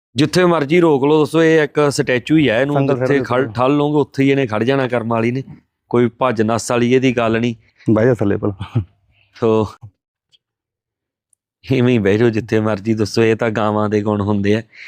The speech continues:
Speaker 1: ਜਿਹੜੇ ਇਸ ਮੱਝ ਦੇ ਵਿੱਚ ਆ। ਛੱਡ ਦੇ ਬਾਈ, ਫੇਰ ਮੋੜੋ ਇਹਨੂੰ ਇੱਧਰ ਨੂੰ, ਆਪਾਂ ਵਿਖਾਈਏ ਚੰਗੀ ਤਰ੍ਹਾਂ ਭਰਾਵਾਂ ਨੂੰ।
Speaker 2: ਉਹ ਲੰਮੀ ਲੈ ਜੀ, ਹੈਪੀ ਡੈਡੀ ਵਾਲੀ।
Speaker 1: ਹਾਂ, ਅ-, ਅੱਗੇ ਨੂੰ ਸਿੱਧੀ ਲੈ ਜੀ ਵੀਰੇ। ਬਹੁਤ ਸੋਹਣਾ ਥਣ ਦਾ ਸਾਈਜ਼ ਆ ਦੋਸਤੋ। ਥੋੜ੍ਹਾ ਖੁਰ ਬਣਾਉਣ ਵਾਲੇ ਆ ਦੋਸਤੋ, ਉਹਦੇ ਕਰਕੇ ਪੈਰ, ਅ,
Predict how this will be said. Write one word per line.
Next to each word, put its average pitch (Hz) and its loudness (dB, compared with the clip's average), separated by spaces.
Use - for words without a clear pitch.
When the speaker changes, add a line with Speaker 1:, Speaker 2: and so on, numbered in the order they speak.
Speaker 1:
ਜਿਹੜੇ 113 2
ਇਸ 101 -2
ਮੱਝ 107 -2
ਦੇ 113 -4
ਵਿੱਚ 101 -10
ਆ। - -16
ਛੱਡ 151 -2
ਦੇ 156 2
ਬਾਈ, 151 0
ਫੇਰ 160 2
ਮੋੜੋ 143 2
ਇਹਨੂੰ 139 2
ਇੱਧਰ 135 -2
ਨੂੰ, 131 -2
ਆਪਾਂ 127 -2
ਵਿਖਾਈਏ 110 -2
ਚੰਗੀ 110 -2
ਤਰ੍ਹਾਂ 110 -4
ਭਰਾਵਾਂ 117 -2
ਨੂੰ। 101 -6
Speaker 2:
ਉਹ 156 2
ਲੰਮੀ 160 4
ਲੈ 180 4
ਜੀ, 151 4
ਹੈਪੀ 165 0
ਡੈਡੀ 139 0
ਵਾਲੀ। 123 0
Speaker 1:
ਹਾਂ, 175 -4
ਅ-, 170 -6
ਅੱਗੇ 165 -2
ਨੂੰ 175 0
ਸਿੱਧੀ 196 -2
ਲੈ 170 0
ਜੀ 107 -2
ਵੀਰੇ। 92 -6
ਬਹੁਤ 175 0
ਸੋਹਣਾ 151 -2
ਥਣ 117 -2
ਦਾ 113 0
ਸਾਈਜ਼ 107 0
ਆ 107 2
ਦੋਸਤੋ। 104 -2
ਥੋੜ੍ਹਾ 190 0
ਖੁਰ 151 -2
ਬਣਾਉਣ 147 -2
ਵਾਲੇ 143 0
ਆ 110 0
ਦੋਸਤੋ, 110 -2
ਉਹਦੇ 143 2
ਕਰਕੇ 131 -2
ਪੈਰ, 117 -2
ਅ, - -10